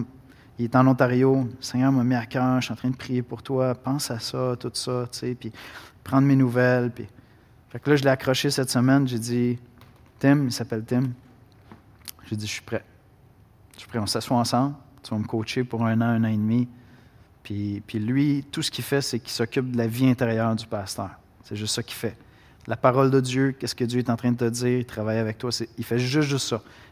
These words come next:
Il ne va pas m'apprendre à être un meilleur pasteur, malheureusement pour vous. Il va juste m'apprendre à être un meilleur chrétien. À quelque part, ça devrait,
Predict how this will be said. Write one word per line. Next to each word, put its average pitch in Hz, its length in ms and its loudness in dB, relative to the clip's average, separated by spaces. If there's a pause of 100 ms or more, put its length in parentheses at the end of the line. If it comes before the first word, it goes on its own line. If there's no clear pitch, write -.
(100)
Il - 40 -10
ne 107 60 -4
va - 20 -8
pas 139 120 2
m'apprendre 135 360 4
à 131 40 6
être 120 100 -4
un 120 80 4
meilleur 120 300 2
pasteur, 123 440 0
malheureusement 110 540 -2
pour 104 160 -8
vous. 107 240 -12
Il - 480 -20
va 113 80 -10
juste - 120 -8
m'apprendre 120 340 0
à - 20 0
être 107 120 -6
un 107 60 -2
meilleur 113 480 0 (1160)
chrétien. - 400 -8 (400)
À - 60 -20
quelque - 180 -8
part, 120 180 0
ça 104 140 -6
devrait, 101 420 -12